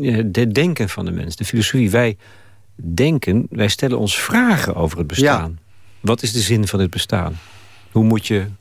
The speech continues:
Speaker 1: wat is een goed leven?
Speaker 2: Ja.
Speaker 1: Waar baseren wij moraal op?
Speaker 2: Ja.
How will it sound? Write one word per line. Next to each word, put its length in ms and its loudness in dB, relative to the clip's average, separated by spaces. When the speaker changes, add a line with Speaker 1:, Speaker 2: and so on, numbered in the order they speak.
Speaker 1:
wat 120 2
is 80 0
een 60 0
goed 220 0
leven? 460 0
Speaker 2:
Ja. 360 2
Speaker 1:
Waar 260 -2
baseren 400 2
wij 100 2
moraal 400 0
op? 160 -10
Speaker 2:
Ja. 220 0